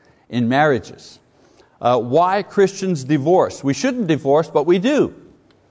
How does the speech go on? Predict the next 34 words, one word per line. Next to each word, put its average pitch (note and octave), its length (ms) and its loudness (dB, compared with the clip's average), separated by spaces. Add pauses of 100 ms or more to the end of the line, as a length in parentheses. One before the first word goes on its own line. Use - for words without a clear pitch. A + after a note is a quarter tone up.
(180)
So G#2+ 120 -12
this D3 200 -6
lesson D#3 360 -4
looks D#3+ 260 -4
at G#2+ 140 -6 (580)
the A#2 140 -4
reasons C3 460 -4
why B2 180 0
Christian - 420 -8
people G#2 360 -8
divorce. F2+ 640 -14 (760)
Then F3 280 0
remarriage D#3+ 560 2
and D#3 160 0
renewal, F3 680 2 (320)
encouraging, F#3+ 960 -2 (120)
an D3 140 -8
encouraging F3+ 540 -2
lesson D3+ 340 -2
for C3 140 -4
those C3+ 320 -2
who C3+ 80 -6
have A#2 240 -6
been A#2 240 -8 (180)
remarried, C#3 640 -2
thinking C#3+ 380 -8
of A2 120 -10
remarrying, A2+ 640 -8
and G2 100 -12
so A2+ 140 -8
on G#2+ 100 -6
and F#2+ 80 -10
so D#3 180 0
forth. F#3 440 -6